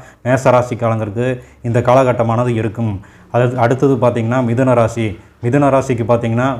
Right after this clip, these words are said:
பனிரெண்டாம் இடத்துல துவிர்த்வாதசம் அப்படிங்கிற அமைப்புல ரெண்டு பன்னெண்டா குருவும் சந்திரனும் இருக்கக்கூடிய இந்த காலமானது இப்ப பொருளாதார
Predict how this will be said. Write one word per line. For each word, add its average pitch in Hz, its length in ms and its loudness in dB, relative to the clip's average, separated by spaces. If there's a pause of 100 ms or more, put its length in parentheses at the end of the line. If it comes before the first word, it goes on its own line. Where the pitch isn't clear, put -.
பனிரெண்டாம் 131 580 2
இடத்துல 120 380 2 (340)
துவிர்த்வாதசம் 127 880 2
அப்படிங்கிற 120 360 0
அமைப்புல 120 600 0 (220)
ரெண்டு 139 300 0
பன்னெண்டா 123 600 0
குருவும் 131 400 2
சந்திரனும் 123 500 0
இருக்கக்கூடிய 120 560 -2
இந்த 110 160 -2
காலமானது 113 720 0 (280)
இப்ப 113 180 -2
பொருளாதார 139 640 2